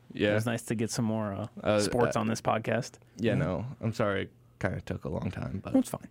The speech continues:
Speaker 3: That's fine.
Speaker 2: Yeah. So, yeah. I mean, is that all we got for today? Does
Speaker 1: I
Speaker 2: anyone
Speaker 1: was
Speaker 2: have
Speaker 1: gonna
Speaker 2: any
Speaker 3: That's
Speaker 1: say
Speaker 2: other?
Speaker 3: it, yeah.
Speaker 2: All right.
Speaker 1: Well,
Speaker 2: Well, thank you guys for tuning in to this episode. Uh, next episode will be after Thanksgiving.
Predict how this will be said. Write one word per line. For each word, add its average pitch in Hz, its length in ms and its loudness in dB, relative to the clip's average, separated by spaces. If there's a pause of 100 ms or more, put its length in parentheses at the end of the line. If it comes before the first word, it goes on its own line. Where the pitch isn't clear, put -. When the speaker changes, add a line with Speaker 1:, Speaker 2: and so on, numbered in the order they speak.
(100)
Speaker 3:
That's 175 140 -6
fine. 131 180 -12 (1500)
Speaker 2:
Yeah. - 60 -6 (100)
So, - 160 -4
yeah. 180 180 2 (220)
I 127 40 0
mean, 110 180 2
is 110 140 2
that 113 240 2 (480)
all 123 80 4
we 123 60 4
got 120 160 4
for - 100 -2
today? 135 120 6
Does 131 120 4
Speaker 1:
I 120 40 4
Speaker 2:
anyone 117 160 6
Speaker 1:
was 120 80 6
Speaker 2:
have 120 80 6
Speaker 1:
gonna 131 120 6
Speaker 2:
any 117 80 4
Speaker 3:
That's 104 80 2
Speaker 1:
say 110 100 2
Speaker 2:
other? 113 140 -2
Speaker 3:
it, - 60 -10 (720)
yeah. 127 60 8
Speaker 2:
All - 80 8
right. 196 180 4
Speaker 1:
Well, 107 140 -6
Speaker 2:
Well, - 640 -14
thank 135 220 8
you 135 80 8
guys 139 160 8
for 131 100 -4
tuning 135 260 4
in 127 100 4
to 120 320 2 (200)
this 135 200 2
episode. 143 480 4 (200)
Uh, 113 460 4 (280)
next 139 240 4
episode 139 360 6
will 127 80 4
be 123 140 6
after 120 240 2
Thanksgiving. 117 540 2